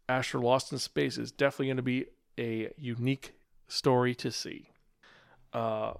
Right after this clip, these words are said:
last bit of news, on January thirtieth, webcomics Gamma Manga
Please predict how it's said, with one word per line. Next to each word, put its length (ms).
last 320
bit 80
of 80
news, 360
on 240
January 480
thirtieth, 440
webcomics 880
Gamma 340
Manga 580